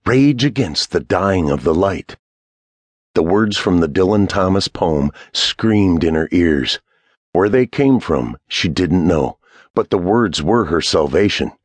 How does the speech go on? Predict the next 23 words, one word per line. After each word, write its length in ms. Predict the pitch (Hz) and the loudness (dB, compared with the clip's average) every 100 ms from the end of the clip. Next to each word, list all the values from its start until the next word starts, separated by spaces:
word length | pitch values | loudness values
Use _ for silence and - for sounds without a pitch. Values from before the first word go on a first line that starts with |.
| _ _ _ | _ _ _
She 180 | - 156 | -4 0
looked 260 | 139 156 170 | 2 2 0
over 180 | 127 | 0
the 100 | 101 | 0
man's 360 | 92 92 85 78 | 2 2 2 0
shoulder 500 | - 135 139 78 64 _ - - | 0 2 2 0 -8 _ -12 -4
and 160 | 90 | 0
locked 300 | 104 110 - | 2 0 0
in 160 | 143 113 | 0 0
on 140 | 90 | 0
the 80 | 85 | 2
naked 360 | 90 82 87 69 | 0 0 -2 0
bulb, 320 | 87 82 82 - - | 0 0 -4 -14 -8
struggling 560 | - - 143 95 78 | -4 0 0 0 -2
to 100 | - | 0
illuminate 560 | 95 82 110 98 85 76 | 2 2 4 2 0 0
the 160 | 80 87 | 0 2
alley. 340 | 110 92 69 _ _ _ _ _ _ _ - | 2 -2 -8 _ _ _ _ _ _ _ -6
That 320 | - 104 98 | 0 0 2
light 320 | 127 107 82 - | 0 0 -4 -2
would 340 | 101 123 92 | 2 2 0
save 360 | - 101 98 90 | -2 2 2 2
her. 220 | 64 57 | -4 -8